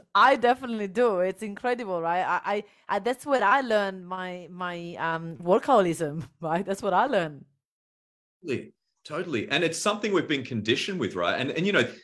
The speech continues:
Speaker 2: it's been glorified, even in the social media era, it's been glorified. Like, you know, you've gotta hustle till you die kind of mentality, right? And so you gotta work hard. And, and so, you know, I found myself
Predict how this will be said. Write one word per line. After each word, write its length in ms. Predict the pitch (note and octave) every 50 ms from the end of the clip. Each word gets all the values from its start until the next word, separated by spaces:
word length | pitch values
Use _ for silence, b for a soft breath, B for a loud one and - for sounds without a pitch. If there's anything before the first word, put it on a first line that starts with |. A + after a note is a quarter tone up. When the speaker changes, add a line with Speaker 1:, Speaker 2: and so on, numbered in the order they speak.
| B _ -
Speaker 2:
it's 140 | - E3+ E3
been 200 | - A3 G#3+ F3
glorified, 540 | - C3+ C#3+ E3+ G3 G#3 G#3 - D#3 A#2 C#3+
even 160 | D#3 G3 F#3
in 80 | E3+ D3+
the 60 | B2
social 320 | - - C#3 B2 - C3 A2
media 320 | A2 C3 E3 F3+ D#3 A2
era, 240 | A2+ A2 G2+ F#2 F2
it's 140 | - G#2+ -
been 160 | - C3 B2
glorified. 480 | G#2+ A#2+ C3 D#3 E3+ E3 - A#2+ - G2+
Like, 180 | G2+ G#2 G#2+
you 60 | C#3 B2+
know, 80 | B2
you've 240 | A#2+ A2+ A2 B2 A#2+
gotta 180 | E3+ E3+ D3+ B2+
hustle 420 | - - F3+ - - G3+ E3+ D#3
till 200 | - F#3+ F3 E3
you 120 | D#3+ D#3
die 360 | - - D#3 D3+ D3+ C#3+ C3 B2
kind 240 | A#2+ D3 C3+ B2+
of 100 | A#2+ G#2+
mentality, 640 | B2 A#2+ A2 G#2+ G#2 D3+ D#3 G3 G#3 E3+ C3 G#2+ G2
right? 260 | G2+ G2 F#2+ F#2+ E2
And 100 | G2+ A#2
so 80 | - C#3
you 60 | A#2+
gotta 140 | C#3+ D3 B2
work 260 | D3+ F3+ F3+ F3+ - -
hard. 460 | - F3+ F3 E3+ D#3 C3 G#2+ F#2+ F#2
And, 220 | F2+ G2 A2+ A2+ A2 B B B B B B _ _
and 180 | - C#3+ D3 C#3+
so, 220 | - - F3 D#3+ D#3+ D#3 D3 C#3+ - - -
you 100 | E3+ D#3
know, 200 | D3+ C#3 B2+ B2+ -
I 120 | C#3+ F3
found 260 | F3+ - F#3+ E3+ E3+ D#3+
myself 320 | C#3+ B2+ - - C3 B2